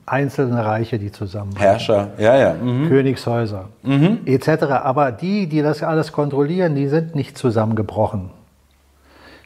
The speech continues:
Speaker 1: Die entfalten
Speaker 2: Die sind,
Speaker 1: sich
Speaker 2: gibt's
Speaker 1: immer
Speaker 2: weiterhin.
Speaker 1: wieder. Aber
Speaker 2: Ja.
Speaker 1: das geht auch nur in einem gewissen Zeitfenster, wo das menschliche Bewusstsein sich immer wieder einlullen lässt.
Speaker 2: Was immer wieder passiert ist, ja.
Speaker 1: Natürlich,
Speaker 2: Mhm.
Speaker 1: weil das menschliche Bewusstsein in einem,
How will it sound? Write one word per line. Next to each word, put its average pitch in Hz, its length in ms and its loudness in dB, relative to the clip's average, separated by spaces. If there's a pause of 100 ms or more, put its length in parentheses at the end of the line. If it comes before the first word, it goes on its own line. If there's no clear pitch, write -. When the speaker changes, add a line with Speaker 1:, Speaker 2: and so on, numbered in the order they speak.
(120)
Speaker 1:
Die 151 140 6
entfalten 147 520 4
Speaker 2:
Die 165 60 0
sind, 175 120 2
Speaker 1:
sich 165 180 4
Speaker 2:
gibt's - 20 -6 (100)
Speaker 1:
immer 170 180 6
Speaker 2:
weiterhin. 147 240 6
Speaker 1:
wieder. 160 280 4
Aber 151 320 4
Speaker 2:
Ja. 98 60 0
Speaker 1:
das 151 240 2
geht 165 360 -2
auch 220 440 0
nur 120 560 0 (720)
in 151 180 2
einem 147 300 0
gewissen 147 460 2
Zeitfenster, 151 1080 -2
wo 139 80 0
das 139 240 0
menschliche 165 500 -2
Bewusstsein 135 720 0
sich 131 180 -6
immer 151 240 0
wieder 147 260 0
einlullen 123 640 2
lässt. - 460 -8 (680)
Speaker 2:
Was 107 220 2
immer 131 260 0
wieder 147 160 2
passiert 180 560 -4
ist, - 320 -12
ja. 80 360 -2
Speaker 1:
Natürlich, 151 720 2
Speaker 2:
Mhm. - 20 -8
Speaker 1:
weil 127 140 4
das 139 180 2
menschliche 147 400 0
Bewusstsein 160 580 0
in 156 180 -6
einem, 143 500 -4